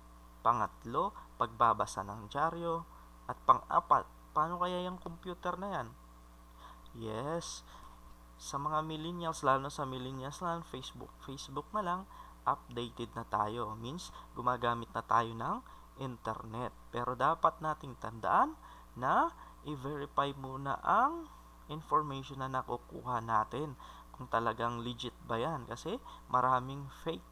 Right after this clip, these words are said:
news. Okay? Huwag tayong maniwala sa fake news.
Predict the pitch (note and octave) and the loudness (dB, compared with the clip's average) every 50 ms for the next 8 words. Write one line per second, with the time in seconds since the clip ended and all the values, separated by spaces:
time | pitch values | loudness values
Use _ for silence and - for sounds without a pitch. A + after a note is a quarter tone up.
0 | - - A#2+ A#2 A#2 G#2+ - - - - - - - - - - C3+ F3 - - | -12 -10 -6 -6 -6 -6 -6 -8 -8 -6 -8 -8 -10 -14 -14 -14 -12 -12 -12 -14
1 | - - - - - - - - - A#3+ - - C3+ - B2+ A#2+ A#2+ B2 A#2+ A#2 | -16 -18 -18 -20 -20 -20 -16 -6 4 4 4 4 4 2 0 0 2 0 -2 -2
2 | A2 A2+ A#2 A#2 A#2 B2 A2 A#2 A#2 A#2 A#2 A2 G#2+ G#2+ G#2 A2 A2+ G2+ - - | -4 -4 -4 -6 -4 0 0 0 2 0 0 0 2 2 2 0 0 -2 -2 -4
3 | - - - - - - A#2 A#2 A2+ - - - A2+ A#2 - - - - - - | -6 -10 -10 -10 -6 -4 -4 -4 -4 -6 -12 -12 -12 -10 -10 -12 -12 -10 -10 -10
4 | - - - | -10 -12 -14